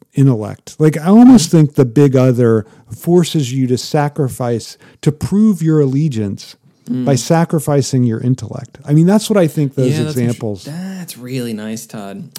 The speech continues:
Speaker 2: I like that a lot. Uh, <laughs>
Speaker 1: You think that's right?
Speaker 2: Yeah, I like that. Well, I like it a lot. That, that, um, well, I, I think it, um,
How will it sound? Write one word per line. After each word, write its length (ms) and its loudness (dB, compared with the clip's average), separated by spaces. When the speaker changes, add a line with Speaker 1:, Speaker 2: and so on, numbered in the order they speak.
Speaker 2:
I 120 -8
like 180 -8
that 120 -14
a 20 -14
lot. 580 -14
Uh, 360 -8
<laughs> 60 -10
Speaker 1:
You 100 4
think 180 6
that's 240 0
right? 300 0
Speaker 2:
Yeah, 440 -6
I 100 -6
like 180 -6
that. 160 -10
Well, 240 -4
I 80 -6
like 200 -6
it 60 -6
a 60 -4
lot. 340 -6
That, 280 -8
that, 180 -4
um, 220 -6
well, 300 -4
I, 300 -6
I 80 -6
think 220 -8
it, 180 -10
um, 500 -8